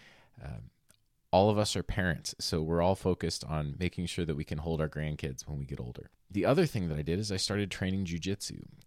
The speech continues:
and that has been really instrumental in my life for a lot of reasons, but it's also helped me get very fit. And for those of you who don't know what jujitsu is, it's a martial art where you fight on the ground,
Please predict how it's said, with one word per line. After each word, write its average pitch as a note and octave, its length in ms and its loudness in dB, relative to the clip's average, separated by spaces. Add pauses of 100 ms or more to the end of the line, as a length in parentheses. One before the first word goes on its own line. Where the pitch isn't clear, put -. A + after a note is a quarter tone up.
(120)
and E2 400 -2 (160)
that F2+ 320 0
has G2 200 -6
been D#2 440 -2
really F#2 320 2
instrumental E2 560 -2
in D#2 60 -4
my E2 120 0
life D#2 260 -6
for D2+ 480 -4 (100)
a D#2+ 60 -4
lot G2 200 2
of C#2+ 120 -4
reasons, C2 440 -10 (240)
but F#2+ 240 4
it's G2 140 0
also A2+ 300 2
helped F#2 220 -2
me F#2 60 -2
get F2 160 -2
very D#2 380 -4
fit. - 400 -4 (100)
And F2+ 120 -4
for G#2 100 -4
those F#2+ 180 4
of F2 100 -2
you F2+ 120 2
who E2+ 60 2
don't F#2+ 240 0
know E2+ 100 -2
what C#2 160 -6
jujitsu D2+ 500 -4
is, D#2+ 140 -4
it's - 140 -8
a F2 40 -4
martial E2+ 400 -2
art D2 260 -4
where D#2+ 200 -4
you D2+ 400 -2 (120)
fight F#2 400 0
on E2 220 -2
the D2 80 -2
ground, C#2+ 600 -6